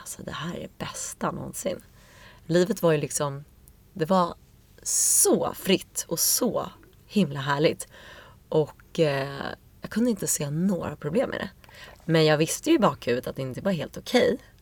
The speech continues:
att sitta och dricka själv hemma. Så jag sa inte det till någon. Även om jag njöt av det, så visste jag ju någonstans att så kan man ju inte göra, liksom.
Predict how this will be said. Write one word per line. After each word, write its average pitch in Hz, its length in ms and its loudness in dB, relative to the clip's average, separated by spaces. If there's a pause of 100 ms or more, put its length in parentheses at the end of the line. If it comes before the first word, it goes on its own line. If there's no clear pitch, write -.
att - 160 -8
sitta 131 240 -4
och 127 80 -4
dricka - 420 -4 (480)
själv - 360 -8
hemma. 151 340 2 (240)
Så - 120 -8
jag 131 120 -4
sa 240 240 4
inte - 200 -6
det - 100 -10
till - 100 -10
någon. - 200 -10 (680)
Även 143 320 0
om 160 100 2
jag 127 120 -4
njöt 196 440 0
av - 140 -2
det, - 100 -2
så - 140 -4
visste - 280 -4
jag 143 80 -2
ju - 60 -6
någonstans 143 340 -10
att - 80 -12 (300)
så - 160 -6
kan 185 220 -8
man 190 40 2
ju 175 60 0
inte - 140 -6
göra, - 140 -6
liksom. - 300 -10